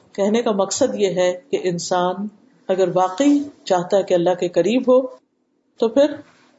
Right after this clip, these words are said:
نوافل، اور نوافل میں بھی تہجد کی نماز، خصوصاً آج کل آپ دیکھیے کہ راتیں کتنی لمبی ہیں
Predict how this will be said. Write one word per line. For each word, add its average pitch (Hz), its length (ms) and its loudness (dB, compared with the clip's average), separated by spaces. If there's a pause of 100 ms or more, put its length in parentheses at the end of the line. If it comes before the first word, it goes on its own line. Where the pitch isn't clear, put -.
نوافل، 196 460 2 (480)
اور 240 120 2
نوافل 277 540 4
میں 320 160 4
بھی 370 260 4 (200)
تہجد 220 520 0
کی 208 80 2
نماز، 175 340 -2 (760)
خصوصاً 208 380 0
آج 185 240 0
کل 196 180 0
آپ 180 160 -2
دیکھیے 190 280 -4
کہ 202 80 -4
راتیں 175 320 -2
کتنی 208 420 -4
لمبی 165 400 -4
ہیں 151 320 -10